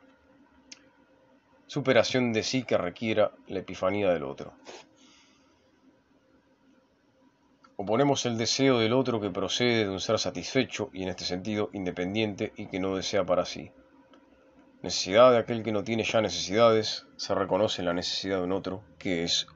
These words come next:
otro. El deseo de otro, la socialidad, nace en un ser al que no le falta nada, o más exactamente, nace más allá de todo lo que puede faltarle o satisfacerle.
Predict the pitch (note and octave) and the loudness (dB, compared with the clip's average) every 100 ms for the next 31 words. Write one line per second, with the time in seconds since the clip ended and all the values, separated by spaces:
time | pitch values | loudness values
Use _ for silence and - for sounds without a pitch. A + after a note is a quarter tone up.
0 | - G#2 F2+ D#2 D2+ - - - _ - | -6 -4 -4 -6 -10 -12 -20 -20 _ -20
1 | - - - - - - _ _ - _ | -20 -20 -20 -20 -20 -20 _ _ -20 _
2 | - F#2+ F#2+ - A2+ A#2 D3 B2+ A2+ A#2 | -10 -6 -2 2 4 6 6 4 0 0
3 | F2 E2+ E2+ F2+ G#2+ G2 A#2+ - _ _ | -2 -2 -2 6 8 8 4 -14 _ _
4 | _ _ _ _ - _ _ _ C3+ B2+ | _ _ _ _ -20 _ _ _ 6 6
5 | - A#2+ A#2 G#2 C3 A#2+ A2 F#2 G2 A#2 | 4 0 0 0 2 4 2 -2 -2 -2
6 | G2+ A#2+ G#2+ G2 E2 D2 - - _ _ | 0 0 2 4 4 2 -2 -14 _ _
7 | - - - F3+ G3 F3+ D#3+ D3+ C3 C3+ | -20 -20 -4 4 6 6 2 6 8 8
8 | A2+ A#2 - - _ _ _ _ _ _ | 4 -2 -4 -16 _ _ _ _ _ _
9 | - C#3+ C3 C3 A#2+ G#2+ - A2 G#2 A#2+ | 2 4 6 4 2 0 6 6 6 0
10 | G#2+ F#2 F2 G#2 G2 F#2 G2 C3 A2+ G#2+ | 0 -2 -6 -6 -4 -4 2 2 2 0
11 | - - G2+ - A#2 A2 G#2 - F2+ - | -8 -6 -6 2 2 2 -4 -4 -4 0
12 | F#2 D2 D2+ | 0 0 -6